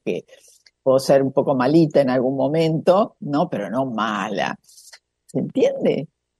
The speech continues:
Pero, pero es más en conciencia eso, es más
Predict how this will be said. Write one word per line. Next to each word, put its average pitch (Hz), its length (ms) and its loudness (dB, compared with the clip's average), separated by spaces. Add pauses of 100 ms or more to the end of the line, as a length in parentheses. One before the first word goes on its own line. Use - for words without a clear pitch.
Pero, 156 480 4
pero 160 340 4
es 190 220 0
más 185 240 0 (180)
en 151 160 -2
conciencia 139 960 0
eso, 131 320 0
es 185 140 2
más 208 400 0